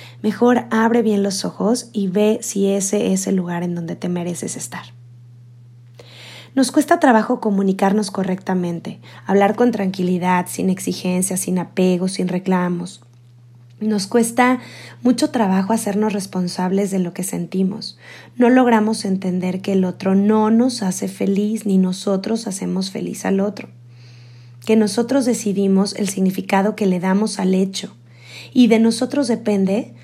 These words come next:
parar el drama y dejar de hacer esta situación la más grave y la peor, ¿no? Muchas veces jugamos con fuego y andamos amenazando al otro con dejarlo, ¿no? Con abandonarlo.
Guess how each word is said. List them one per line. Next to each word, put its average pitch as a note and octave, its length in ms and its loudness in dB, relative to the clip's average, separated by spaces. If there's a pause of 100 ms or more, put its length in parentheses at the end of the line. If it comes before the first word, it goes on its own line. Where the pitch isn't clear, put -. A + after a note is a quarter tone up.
(200)
parar G3 320 2
el E4+ 160 8
drama F#3+ 400 2 (360)
y G#3 140 0
dejar G3+ 400 2
de A#3+ 60 0
hacer A#3 240 -2
esta G#3+ 200 -4
situación F#3+ 680 -4
la G3 160 0
más F#3 320 0
grave F3 300 -4
y F#3+ 60 2
la F3+ 180 -2
peor, C4+ 400 2 (680)
¿no? G3 280 -2 (340)
Muchas A#3+ 300 2
veces C4 260 0
jugamos G#3+ 440 0
con F#3+ 200 -2
fuego G3 440 -2
y C4 120 2
andamos G3 480 2
amenazando G3 680 0
al G3+ 120 2
otro G3+ 320 2 (360)
con F#3 340 4
dejarlo, G3 640 2
¿no? F#3+ 260 2
Con G3+ 200 0
abandonarlo. F#3 840 0